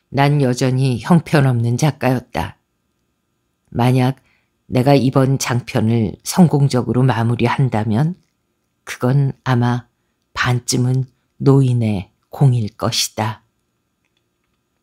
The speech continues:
며칠 뒤 카페 홈즈를 다시 찾았다. 그날도 노인은 구석에 앉아 있었다.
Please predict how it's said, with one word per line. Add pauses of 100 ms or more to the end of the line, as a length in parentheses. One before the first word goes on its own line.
(1080)
며칠
뒤 (240)
카페
홈즈를
다시
찾았다. (840)
그날도
노인은
구석에
앉아
있었다.